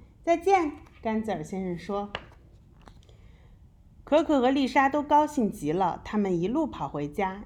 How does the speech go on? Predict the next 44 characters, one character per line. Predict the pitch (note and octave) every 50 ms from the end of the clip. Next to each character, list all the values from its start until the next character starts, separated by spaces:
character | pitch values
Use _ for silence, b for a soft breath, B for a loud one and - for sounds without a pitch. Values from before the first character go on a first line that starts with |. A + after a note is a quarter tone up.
| - -
一 | D4 D#4 C4+
直 | G#3+ - F3 F3+ C4
跑 | D#4+ - - F3+ D#3
上 | D#3 - F3 E3+
楼， | D#3 C#3+ C#3+ D#3 - B B B B B B
一 | G#3 G#3+ B3+ E4
步 | - - G4 F#4 D#4 A3+ G#3+
跨 | G#3+ - C4 B3 G#3+
两 | G3 F3+ F3 D#3+ C#3 C#3
级 | C#3+ - G3+ C4+
台 | C4 - A3+ F#3 E3+
阶 | E3 E3+ G3 F#3 F#3
儿。 | F#3+ G#3+ - - b b b b b b b b b -
“可 | - C#4 C4 C#4 D#4+
可， | - - - C#4+ C4 A#3+ A3+ A3+
我 | A#3 A3+ A#3 A#3 - - - - -
真 | - F4+ F#4+ G4 G4+ F#4
担 | F#4 F4 F4 F4
心 | F4 - E4 D#4+ D#4 D4+
你 | C4+ F3+ C#3+ D3
啊。” | D3+ C#3+ C3+ B2 - - - - - -
丽 | G3+ F#3+ F#3 F3
莎 | E3+ G#3+ F#3+ G3
说 | G3 G3+ - A#3 A3 A3 A#3 A3 B B B B
，“我 | B A#3 B3
唯 | B3 C4 D4
一 | D#4+ F4 F#4+
想 | F#4+ - C#4 G#3 F#3+
要 | G#3 B3 B3+ B3
的 | A3+ G#3
生 | G#3+ - B3 B3
日 | A#3+ A3+
礼 | G#3 E3+ A2
物 | A#2 F#3+ G3 G3 B B B B B
就 | B - F4+ F4+
是 | E4+ F4 E4+
我 | D4+ A#3 F#3
最 | - - - E4+ D#4+
好 | C#4 - G3+ E3
的 | E3+ G3+
朋 | G#3+ - F3+ F#3+ F#3+ G#3+
友 | A3+ A3
回 | A3 - F#3+ E3 F3
家， | F#3 - C#4+ C#4+ C#4 C#4+ C#4+ b